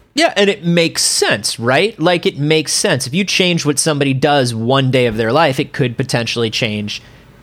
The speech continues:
every other day going forward. And then, of course, that one person is going to ripple out to all the people they know. And, like, you know what I mean? Over a long period of time, things could change. So we wanna know, is it true? Is it true?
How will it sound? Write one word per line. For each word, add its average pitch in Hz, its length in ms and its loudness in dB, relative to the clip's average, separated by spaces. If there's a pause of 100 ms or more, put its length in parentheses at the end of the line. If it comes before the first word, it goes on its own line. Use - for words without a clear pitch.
every 131 400 2
other 110 200 2
day 110 240 0
going 104 320 -4
forward. 139 640 2 (220)
And 180 100 0
then, 196 80 4
of 175 100 -6
course, 190 260 0
that 160 200 0
one 156 240 2
person 156 600 0 (400)
is 147 140 0
going 151 180 2
to 135 60 2
ripple 143 320 2
out 139 220 2
to 151 80 0
all 127 140 2
the 120 80 -4
people 135 320 -2
they 190 140 2
know. 196 140 2
And, 185 180 0
like, 202 280 0
you 277 60 0
know 254 80 2
what 170 100 4
I 151 60 2
mean? 156 180 2
Over 180 300 2
a 160 80 4
long 170 400 2
period 196 240 0
of 185 80 -6
time, 254 300 0 (300)
things 240 240 0
could 247 160 0
change. 349 300 0
So - 140 0
we 185 200 2
wanna 214 280 2
know, 127 460 2 (420)
is 269 180 2
it 226 120 -2
true? - 400 -2 (1000)
Is 254 240 2
it 208 140 0
true? - 560 -4